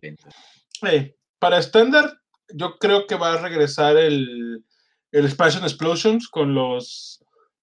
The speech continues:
Speaker 2: con los Wilderness Reclamation. Sí, ese mazo
Speaker 1: Ujú.
Speaker 2: va a regresar, está súper duro ese mazo también. Y no sé si el Junt Sacrificio con el gato que va al horno y se muere y regresa,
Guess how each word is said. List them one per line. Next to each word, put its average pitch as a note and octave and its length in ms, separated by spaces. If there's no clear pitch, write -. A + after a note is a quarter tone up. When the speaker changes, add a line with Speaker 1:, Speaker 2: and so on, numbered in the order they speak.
Speaker 2:
con C3+ 220
los C3+ 140
Wilderness D#3 540
Reclamation. D#3 680
Sí, D3+ 220
ese E3+ 180
mazo F3 180
Speaker 1:
Ujú. E3+ 60
Speaker 2:
va F3 40
a E3 40
regresar, D3 240
está D3 180
súper C3+ 420
duro C#3+ 220
ese D3+ 140
mazo C#3+ 220
también. C#3+ 440
Y A#3 360
no F#3+ 120
sé G#3+ 100
si A3+ 120
el A3+ 200
Junt A3 380
Sacrificio G#3 760
con G#3+ 160
el E3+ 120
gato F#3 320
que F#3 100
va F3+ 100
al G3 120
horno G#3 460
y D#3+ 340
se D#3+ 140
muere F#3+ 360
y G3 40
regresa, G3 600